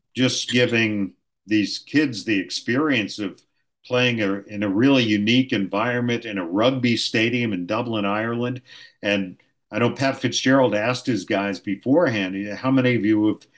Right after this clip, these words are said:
been out of the country and, uh, or, or have never been out of the country?" I think seventy players said they had never left the United States. So this was a whole new experience for a lot of them.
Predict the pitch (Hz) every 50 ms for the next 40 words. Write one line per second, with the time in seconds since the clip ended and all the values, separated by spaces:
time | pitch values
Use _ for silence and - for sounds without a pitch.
0 | _ _ _ - - 131 120 120 120 120 113 101 98 - - 135 143 135 - -
1 | 113 101 98 95 90 87 - _ _ _ _ _ _ _ - 95 107 107 101 98
2 | 98 98 95 90 87 85 - - _ _ _ _ _ _ - - - - _ -
3 | 98 101 101 92 101 117 139 165 170 139 110 101 92 90 87 87 87 85 85 -
4 | 92 90 87 95 101 104 101 98 101 95 87 - - - 135 131 139 135 143 135
5 | 123 107 98 - - 123 127 139 131 113 101 - 117 107 101 101 90 98 98 98
6 | 92 101 107 117 120 113 98 101 107 117 117 - - 113 101 101 92 101 107 104
7 | 95 90 - - - 131 127 131 113 - - - - 110 95 92 - - - -
8 | - - - _ _ - 131 - - 135 113 107 110 - 120 135 156 156 151 147
9 | 135 117 104 - - - - 135 135 151 151 143 127 113 98 - - - 104 101
10 | 98 107 117 127 131 127 107 107 107 101 98 95